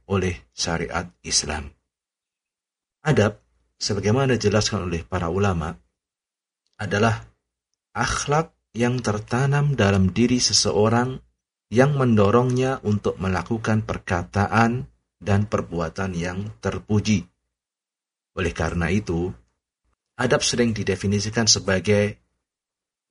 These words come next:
bentuk menerapkan segala hal yang terpuji, baik berupa perkataan maupun perbuatan. Dan sebagian ulama mendefinisikan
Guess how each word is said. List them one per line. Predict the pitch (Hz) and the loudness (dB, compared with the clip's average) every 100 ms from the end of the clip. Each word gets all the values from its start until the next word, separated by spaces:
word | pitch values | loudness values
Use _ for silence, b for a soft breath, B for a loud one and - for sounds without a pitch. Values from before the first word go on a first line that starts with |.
| - | -6
bentuk | 123 135 147 - _ | -6 4 4 4 _
menerapkan | 117 113 107 107 127 165 - 160 170 | 0 2 4 2 0 0 -2 0 2
segala | 160 - 120 110 113 117 107 | 4 4 2 2 4 4 4
hal | - 143 170 | 4 4 4
yang | 135 117 | 4 2
terpuji, | 113 107 - 123 110 135 156 _ _ _ _ _ _ | 0 -2 2 2 2 -4 -8 _ _ _ _ _ _
baik | 104 110 110 | 4 4 4
berupa | 104 104 - 92 | -2 -2 -2 -4
perkataan | 87 - 98 101 104 98 117 120 156 - _ _ | -4 -4 -4 0 -2 0 0 0 -4 -14 _ _
maupun | 95 95 90 87 110 120 135 | -4 -2 -2 -2 -2 -2 -4
perbuatan. | - - 90 104 - 101 80 - _ _ _ _ _ _ _ _ _ _ _ _ _ _ _ | -4 -4 -2 -2 0 -4 -6 -14 _ _ _ _ _ _ _ _ _ _ _ _ _ _ _
Dan | - 104 104 | -4 0 2
sebagian | 107 104 101 104 101 | 4 4 4 2 2
ulama | 120 143 143 120 - _ | 6 6 6 2 -2 _
mendefinisikan | 95 101 95 92 104 95 98 98 101 95 90 | -2 2 2 2 0 2 0 -2 -2 -2 -6